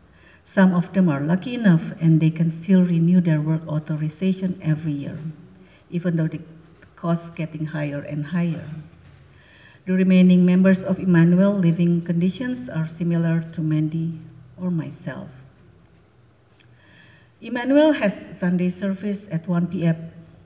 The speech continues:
with about ten to twenty in attendance. There are several Indonesian pastors who are willing to take turn leading the Sunday service <coughs> worship for several years. Emmanuel has been praying to get a pastor.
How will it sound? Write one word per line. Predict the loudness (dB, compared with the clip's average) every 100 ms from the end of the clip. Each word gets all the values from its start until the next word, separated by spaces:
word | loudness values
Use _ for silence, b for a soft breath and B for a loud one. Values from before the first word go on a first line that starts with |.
| _
with | -10 -6
about | -4 -4 -4 -12 -6
ten | 0 2 2
to | -4
twenty | -4 -2 -2 -4 -4
in | -4
attendance. | -6 -10 -8 -8 -8 -8 -10 -14 -20 -20 _ B B B B B B -2
There | 2 2
are |
several | 2 0 0 2
Indonesian | 4 6 6 4 4 4 4 2 0
pastors | -2 -2 -2 -4 -4 -4
who | 0
are | 0
willing | 2 4 4 4
to | 0 -4
take | -2 -2 -4
turn | -12 -10 -8
leading | -8 -6 -6
the | -6
Sunday | -2 -2 -2
service | -2 -2 -2 -2 -4 -6 -10 -14 -14
<coughs> | 0
worship | 2 4 0 -4
for | -6 -6
several | -4 -4 -4 -6 -6
years. | -8 -10 -14 -18 -20 B B B B B
Emmanuel | -4 -2 0 0 -2
has | -2 -6
been | -6 -6
praying | -4 -2 2 2
to | 0
get | -6 -6 -8
a |
pastor. | -12 -10 -10 -10 -10 -8